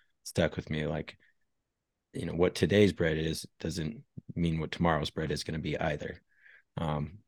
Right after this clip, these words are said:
but when I kinda share that, that thought with you and pack it onto what you just said, uh, how do we determine what our daily bread is?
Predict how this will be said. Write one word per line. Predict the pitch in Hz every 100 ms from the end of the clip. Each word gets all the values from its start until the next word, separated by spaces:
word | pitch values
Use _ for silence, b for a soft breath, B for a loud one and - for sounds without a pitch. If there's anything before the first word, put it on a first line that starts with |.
| _ _ -
but |
when | 87 92
I |
kinda | - 90 80 - -
share | - - 87 82
that, | 82 - -
that | 82 -
thought | - 82 78
with | 85 87
you | 82
and | 76 76 - - - _
pack | - 76 -
it | 85
onto | 80
what | 82 -
you | 82
just | 82 78
said, | - 85 82 76 b b b b b b _ _ - - - -
uh, | 90 - - - 190 - _ _ _ _ _ _
how | -
do | 101
we | 110
determine | 92 - 101 101 95
what | 95
our |
daily | 80 - 92 98
bread | 82 90 107
is? | - -